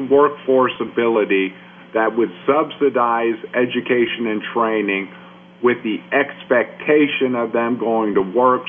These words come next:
so the people who were sponsoring this, uh, uh, uh, job training activity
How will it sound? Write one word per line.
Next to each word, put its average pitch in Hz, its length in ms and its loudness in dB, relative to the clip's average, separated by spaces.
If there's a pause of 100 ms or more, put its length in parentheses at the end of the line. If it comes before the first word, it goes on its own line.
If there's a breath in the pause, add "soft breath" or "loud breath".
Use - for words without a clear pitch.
so 110 120 0
the 101 120 0 (140)
people 139 500 0 (320 loud breath)
who 120 160 0
were 104 200 2 (200)
sponsoring 127 880 0 (380 loud breath)
this, 113 180 4 (140)
uh, - 20 0
uh, 101 1000 2 (100)
uh, 87 680 0
job 123 360 4 (180)
training 120 520 0
activity 95 680 -2